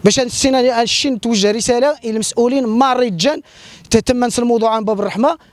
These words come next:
أنه المفوض الوحيد يغاسر حق، غاس الشرعية ذي فوض، هو أنه المكتب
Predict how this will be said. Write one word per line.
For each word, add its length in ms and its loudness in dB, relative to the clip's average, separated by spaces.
أنه 500 2
المفوض 500 2
الوحيد 640 0
يغاسر 380 2
حق، 260 -2
غاس 140 0
الشرعية 420 0
ذي 100 -2
فوض، 320 0
هو 100 6
أنه 300 2
المكتب 380 -2